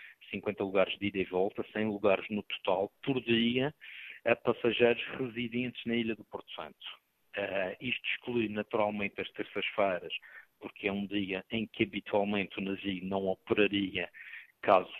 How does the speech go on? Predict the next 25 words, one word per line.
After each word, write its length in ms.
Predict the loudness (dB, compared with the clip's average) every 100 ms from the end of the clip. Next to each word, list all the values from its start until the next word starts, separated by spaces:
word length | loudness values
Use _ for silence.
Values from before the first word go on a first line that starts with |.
| -6
estivesse, 500 | -6 -6 0 0 0 -4 -8
eh, 600 | -8 -6 -2 0 0 0 -2
a 40 |
efetuar 480 | -2 -2 0 0 0
as 100 | 0
ligações, 600 | -2 -2 0 2 4 2 0 -12 -16 -20 _ _ 8
<clears throat> 440 | 8 8 2 -2
e 300 | -2 4 8
estas, 480 | 6 4 4 4 4 -2 -6
e 200 | 0 2
estas 520 | 2 0 2 4 2 -2 -4
cinquenta, 560 | -4 -4 -4 -4 0 2 4 2 0
estes 280 | -2 -6 -6
cinquenta 300 | -4 -4 -2
lugares 360 | 0 0 0 -2
serão 220 | -4 -4
disponibilizados 840 | -6 -12 -6 -2 0 2 2 2
aos 180 | -2 -2
passageiros 500 | -6 -8 -4 -2 -2 -4
residentes 340 | -6 -4 -6 -8
no 60 | -8
Porto 260 | -8 -4
Santo 320 | 2 2 2 -6 -18 -10 2
ao 160 | 2
preço 800 | 2 4 8 8 8 2 -10 -14